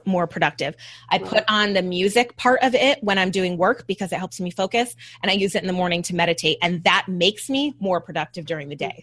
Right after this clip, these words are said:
Speaker 1: So, um, having that has really helped me a lot to calm myself down.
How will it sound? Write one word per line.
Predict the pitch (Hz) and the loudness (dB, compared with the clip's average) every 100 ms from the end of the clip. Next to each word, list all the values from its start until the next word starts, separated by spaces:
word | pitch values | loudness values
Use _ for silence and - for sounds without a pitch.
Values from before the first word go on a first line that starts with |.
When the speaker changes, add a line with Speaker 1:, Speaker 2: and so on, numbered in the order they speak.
| - | -2
Speaker 1:
So, | 175 156 165 - - - - | 2 2 0 -8 -20 -16 -2
um, | 165 | 0
having | 175 196 190 190 | 2 2 4 4
that | 185 165 | 2 0
has | 185 - 180 | -2 -6 -4
really | 170 165 160 - - | -2 -2 -4 -8 -10
helped | 196 170 - | -6 -6 -4
me | 175 160 147 - | -2 -2 -2 -4
a | 147 | -6
lot | 151 - - - | -4 -6 -8 -10
to | 143 151 - - - | -8 -10 -14 -20 -16
calm | - 269 269 | -4 0 0
myself | 262 - 233 214 | -2 -4 -6 -6
down. | 175 - 147 | -6 -6 -10